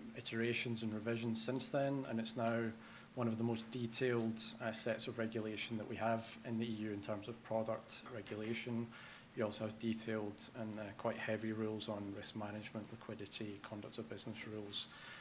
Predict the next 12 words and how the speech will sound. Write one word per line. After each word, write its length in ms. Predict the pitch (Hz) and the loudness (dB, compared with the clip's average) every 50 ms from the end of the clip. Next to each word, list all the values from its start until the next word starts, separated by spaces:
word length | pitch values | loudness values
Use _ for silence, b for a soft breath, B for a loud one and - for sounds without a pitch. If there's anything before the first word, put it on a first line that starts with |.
| B B - | B B -4
uh, 40 | 107 101 - 110 | -4 -2 -2 -2
and 100 | 107 110 | 0 0
other 180 | 107 104 110 | 0 0 0
things. 540 | 101 - - 113 104 104 113 - - - - B B B B B B B B - | -4 -2 -2 -4 -4 -4 -4 -2 -2 -2 -2 B B B B B B B B -2
Um, 220 | 117 107 101 101 104 113 - - - | -2 0 0 -2 -4 -6 -8 -8 0
the 160 | 127 120 117 | 2 4 4
ucits 320 | 120 117 - 151 151 - - | 4 4 2 2 2 0 4
directive 460 | - 123 113 110 113 113 - - 110 | 6 8 8 8 8 6 2 -2 -2
at 100 | 120 117 | -2 0
level 220 | 113 107 104 104 | 2 2 2 0
one, 540 | 107 107 113 120 120 120 117 117 117 113 113 - - - - - | 0 2 4 4 4 6 4 4 2 0 -2 -6 -12 -14 -4 -2
uh, 180 | 127 123 123 | 0 0 0